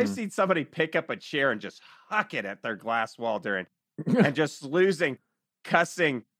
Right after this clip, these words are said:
Speaker 2: you know, apparently he overdrew his bank account or something, and all this, all this stuff, right?
Speaker 1: Right.
Speaker 2: And,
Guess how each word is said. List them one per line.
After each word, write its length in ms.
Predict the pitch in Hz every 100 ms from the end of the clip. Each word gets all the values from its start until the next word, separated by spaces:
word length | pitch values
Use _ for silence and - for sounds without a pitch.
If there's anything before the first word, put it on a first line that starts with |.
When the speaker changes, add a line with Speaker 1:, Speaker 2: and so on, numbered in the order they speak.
| _
Speaker 2:
you 140 | 147 147
know, 120 | 151
apparently 440 | 151 170 180 175
he 80 | 165
overdrew 480 | 165 156 151 160 156
his 140 | 139
bank 260 | - 165 160
account 380 | 139 151 135 127
or 80 | 113
something, 360 | - 131 139
and 240 | 131 117 127
all 180 | 151 175
this, 300 | 170 - - _ _ _ -
all 160 | 180
this 300 | 214 180 - _
stuff, 680 | - - _ - 190 - - _ _
right? 320 | - 113 117 110
Speaker 1:
Right. 180 | 113 110
Speaker 2:
And, 300 | 139 143